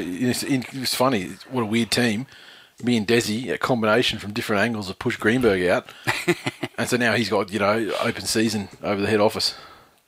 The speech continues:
Speaker 2: You never really know what's going on there. They do play, uh, play within a pretty close shop there, and, you know, I, I think it'd be a damn shame to see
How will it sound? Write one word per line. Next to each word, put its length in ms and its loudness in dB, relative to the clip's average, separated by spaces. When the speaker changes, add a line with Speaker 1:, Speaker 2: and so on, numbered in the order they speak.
Speaker 2:
You 140 0
never 300 2
really 220 2
know 240 2
what's 180 2
going 280 2
on 120 2
there. 100 0
They 140 2
do 180 0
play, 460 0
uh, 240 2
play 280 2
within 240 4
a 40 -2
pretty 200 -2
close 260 2
shop 300 2
there, 240 4
and, 220 -2
you 100 -2
know, 100 0
I, 260 2
I 100 -2
think 140 0
it'd 80 -6
be 100 -2
a 60 -4
damn 240 -2
shame 280 0
to 60 -4
see 320 0